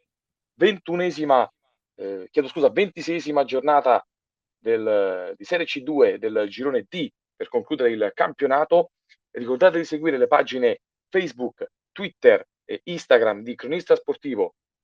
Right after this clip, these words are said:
e Fan Reporter. Vi ricordo che potete sentire non solo questa intervista, ma tutte le altre interviste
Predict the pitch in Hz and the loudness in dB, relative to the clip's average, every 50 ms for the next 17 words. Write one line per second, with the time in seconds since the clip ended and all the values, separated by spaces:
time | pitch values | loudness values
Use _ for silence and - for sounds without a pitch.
0 | _ _ - 185 165 - - _ - 143 135 131 123 117 110 113 - 139 156 160 | _ _ -2 -2 -2 -2 -2 _ 0 0 2 2 2 2 0 0 0 2 0 0
1 | - - 160 156 151 - _ _ _ _ _ _ _ 131 131 143 - 170 147 - | 4 6 6 4 4 2 _ _ _ _ _ _ _ -8 -4 6 6 6 6 6
2 | 117 104 113 110 - 123 131 143 143 - 139 131 123 - _ _ _ _ _ _ | 2 -2 -2 -4 -4 -2 0 0 2 2 2 -2 -2 -4 _ _ _ _ _ _
3 | _ _ _ _ _ _ _ _ _ - 135 127 - 208 185 143 110 - - _ | _ _ _ _ _ _ _ _ _ -6 -6 -6 -4 -2 0 2 2 0 -2 _
4 | _ 127 143 143 - - 254 226 170 139 - 120 - 139 127 - - 127 127 127 | _ -4 -4 -4 0 6 8 8 8 8 6 0 -6 -8 -10 -8 -8 -8 -8 -8
5 | 123 - 113 107 107 - _ - 156 151 - 139 127 120 113 - 123 117 - - | -8 -6 -6 -8 -8 -10 _ -4 -4 2 2 2 4 4 0 0 -4 -6 -2 -2
6 | 117 107 107 123 110 - _ - 92 - | -4 -4 -4 -8 -12 -10 _ -8 -8 -8